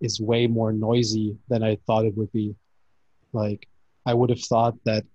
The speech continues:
the mind would be a lot more quiet and, um,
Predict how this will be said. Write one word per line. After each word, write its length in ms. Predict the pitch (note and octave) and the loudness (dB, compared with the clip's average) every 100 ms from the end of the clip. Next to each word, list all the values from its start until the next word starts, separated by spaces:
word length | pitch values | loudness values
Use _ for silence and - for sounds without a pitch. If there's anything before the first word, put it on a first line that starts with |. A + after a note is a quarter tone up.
| A2 | -6
the 80 | A2+ | -2
mind 360 | A2 A2+ A2+ | 0 -2 -2
would 160 | A2 - | -4 -2
be 100 | A2+ | -2
a 60 | |
lot 260 | G#2+ G#2+ G#2+ A#2 | 0 0 -2 -4
more 200 | G#2+ G#2 | -4 -4
quiet 540 | - A#2+ A2 A2 G#2+ _ _ _ - | -2 0 0 0 -4 _ _ _ -6
and, 360 | A2 G#2 G#2 - _ _ _ _ _ - | -4 -4 -6 -12 _ _ _ _ _ -10
um, 400 | G#2+ G#2+ G#2 A2 | -6 -4 -6 -8